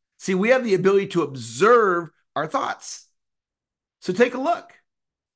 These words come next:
How would you describe yourself with the skill set of vision?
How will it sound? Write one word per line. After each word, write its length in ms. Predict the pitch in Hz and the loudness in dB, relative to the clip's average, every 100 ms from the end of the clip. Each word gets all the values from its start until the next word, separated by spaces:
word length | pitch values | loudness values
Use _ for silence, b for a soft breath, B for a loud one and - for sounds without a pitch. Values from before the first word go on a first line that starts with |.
| _ _ _ _ _ _ _ | _ _ _ _ _ _ _
How 240 | 175 196 | 0 0
would 140 | 240 196 | 0 -4
you 120 | 233 | -4
describe 600 | 196 - 180 170 220 226 | -6 -6 -2 0 0 0
yourself 760 | 180 - - 104 110 - - _ _ _ _ _ _ _ - | -4 -4 -6 -6 -8 -14 -20 _ _ _ _ _ _ _ 2
with 160 | 170 | 2
the 100 | 190 | 4
skill 360 | - - 139 139 | 0 0 0 2
set 240 | - 156 | 2 2
of 100 | 196 | 0
vision? 520 | 175 302 349 208 - | 0 0 -2 -4 -10